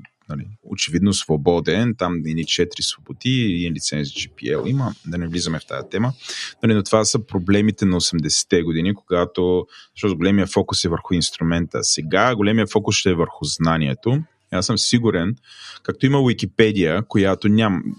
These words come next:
разпространява знания под определен лиценз, съм сигурен, че ще се появят подобни такива източници, които мисията им ще бъде да създават знание, което да е отворено за всички и което да е окей компаниите, които из-, създават изкуствен интелект, да ползват, за да влиза вътре.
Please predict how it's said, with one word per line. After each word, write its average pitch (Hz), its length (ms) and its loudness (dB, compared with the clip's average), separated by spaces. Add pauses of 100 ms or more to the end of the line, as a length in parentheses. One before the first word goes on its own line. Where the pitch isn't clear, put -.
(220)
разпространява 101 760 0
знания 92 480 0
под - 180 -12
определен 80 340 -2
лиценз, 78 300 0
съм 92 140 -4
сигурен, 107 360 0
че - 100 -4
ще - 100 -4
се - 160 -6
появят 87 420 2
подобни 98 360 2
такива 90 320 -2
източници, - 760 -4
които - 320 -6
мисията 92 360 0
им 80 80 0
ще - 180 -6
бъде 78 320 0
да 98 100 -2
създават 120 460 0
знание, 95 400 0
което 87 180 -2
да 85 60 -2
е - 20 0
отворено 104 420 0
за 78 100 -2
всички - 460 -2 (320)
и 98 100 2
което 127 340 4
да 107 140 4
е 98 40 2
окей 123 500 2 (880)
компаниите, 110 500 2
които 107 260 0
из-, 95 220 2
създават 98 460 2
изкуствен - 380 -4
интелект, 110 220 0
да - 140 0
ползват, 101 360 2
за 107 100 -2
да 95 120 0
влиза 85 340 0
вътре. 71 260 -6